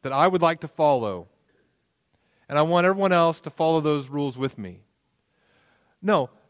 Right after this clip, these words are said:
these rules aren't just a bunch of rules.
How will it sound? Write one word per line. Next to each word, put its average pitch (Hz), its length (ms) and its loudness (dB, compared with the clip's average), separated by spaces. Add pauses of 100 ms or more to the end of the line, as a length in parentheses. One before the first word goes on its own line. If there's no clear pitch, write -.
(520)
these 202 320 -2
rules 156 880 -2 (1400)
aren't 233 240 -2
just - 160 -10
a 208 40 -8
bunch 202 160 -4
of 185 80 -6
rules. 214 200 -2